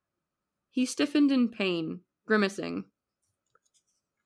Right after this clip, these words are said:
After a moment, it passed, and he drew a deep breath.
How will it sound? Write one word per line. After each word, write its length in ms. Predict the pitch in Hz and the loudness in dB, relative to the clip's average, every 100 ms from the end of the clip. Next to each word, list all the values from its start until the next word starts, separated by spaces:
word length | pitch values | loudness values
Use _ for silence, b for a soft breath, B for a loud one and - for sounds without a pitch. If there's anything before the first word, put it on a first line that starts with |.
| _ _ | _ _
After 280 | 247 277 339 | 0 2 4
a 60 | 320 | 4
moment, 400 | 262 240 240 - | 4 2 -2 0
it 200 | 220 220 | -2 -2
passed, 500 | - 180 170 202 - - | -2 -2 -2 -8 -14 -10
and 140 | 190 | -4
he 120 | 208 | -4
drew 360 | 190 233 240 233 | -4 -2 -2 0
a 80 | 185 | -2
deep 340 | 214 240 - | -4 -6 -6
breath. 340 | 160 175 - | -6 -6 -12